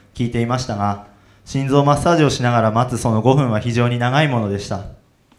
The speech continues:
三十分も一時間もずっと心臓マッサージをしているような感じがしていました。どうしても助けたい、生き返ってほしい、心臓動け、頼むよ、そういう気持ちで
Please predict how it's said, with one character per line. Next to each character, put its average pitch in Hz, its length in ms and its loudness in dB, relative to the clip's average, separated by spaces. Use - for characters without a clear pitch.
三 139 260 0
十 160 120 4
分 143 260 0
も 104 220 0
一 127 240 -6
時 180 100 0
間 151 220 4
も 117 100 0
ず 113 120 -2
っ - 20 -4
と 120 180 -2
心 127 200 -4
臓 123 140 2
マ 123 120 2
ッ - 20 -8
サ 143 140 0
ー 131 60 4
ジ 113 80 -2
を 110 40 0
し - 140 -8
て 117 60 -2
い - 20 -2
る 113 80 0
よ 117 120 2
う - 40 -2
な 95 220 -6
感 113 200 -2
じ 107 100 -8
が 107 100 -6
し - 80 -12
て 117 120 -4
い 110 40 -4
ま 113 120 -4
し - 100 -10
た。 98 220 -10
ど 135 140 6
う 139 60 8
し - 80 -2
て 170 80 2
も 135 320 2
助 127 280 2
け - 20 -2
た 139 160 4
い、 - 280 -4
生 131 100 -6
き 123 100 -14
返 151 160 4
っ 151 40 -4
て 143 100 0
ほ 117 80 4
し 117 100 -4
い、 - 200 -16
心 147 260 0
臓 147 280 6
動 156 140 -2
け、 117 420 -4
頼 156 240 4
む 165 100 4
よ、 113 300 0
そ 160 220 2
う 170 60 4
い 165 320 4
う - 40 -16
気 165 80 -6
持 151 140 0
ち 151 100 -8
で 143 460 -4